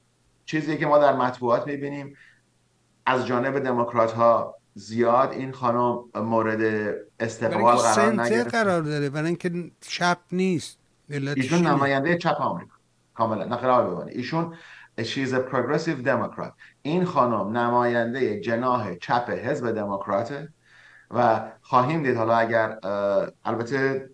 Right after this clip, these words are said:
Speaker 1: در هفته پیش فکر می‌کنم شاید بزرگترین سخن رو خودشون گفتن، گفتن آماده هستن که اگر آقای بایدن بخوان چهره حزب دموکرات و چهره انتخاباتی بشن که من فکر نمی‌کنم رأی بیارن.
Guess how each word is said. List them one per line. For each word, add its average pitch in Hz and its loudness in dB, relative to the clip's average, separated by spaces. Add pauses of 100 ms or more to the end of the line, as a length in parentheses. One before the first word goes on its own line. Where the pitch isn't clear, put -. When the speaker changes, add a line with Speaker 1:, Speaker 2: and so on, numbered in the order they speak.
Speaker 1:
در 107 0
هفته 110 -2
پیش 131 -6
فکر 131 -6
می‌کنم 127 -4
شاید 123 -2
بزرگترین 107 -4
سخن 113 -4
رو 123 -2
خودشون 127 -6
گفتن، 123 -2
گفتن 123 -6 (140)
آماده 110 0
هستن 131 -2
که 110 -4
اگر 104 -4
آقای 98 -2
بایدن 101 -4
بخوان 123 -2 (340)
چهره 147 -2 (200)
حزب 151 0
دموکرات 139 0
و 113 2
چهره 113 -4
انتخاباتی 107 -2
بشن 113 -4 (360)
که 110 -4
من 110 0
فکر 120 -4
نمی‌کنم 101 -4
رأی 95 -2
بیارن. 92 -4